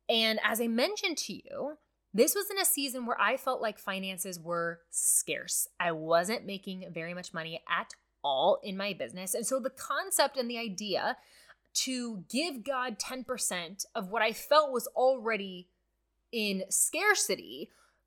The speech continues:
wa-, felt completely backwards to me. And it took such an enormous level of trust for me to even make my very first tithe.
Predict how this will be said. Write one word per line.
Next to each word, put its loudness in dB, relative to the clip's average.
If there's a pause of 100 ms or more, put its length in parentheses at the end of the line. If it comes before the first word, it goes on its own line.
wa-, 0
felt 0
completely 0
backwards 0
to -12
me. -20 (180)
And 8
it 2
took -4
such 2
an -4
enormous -4
level 2
of -4
trust 0 (320)
for -2
me 0
to -2
even -2
make -4
my -2
very -4
first -2 (460)
tithe. 0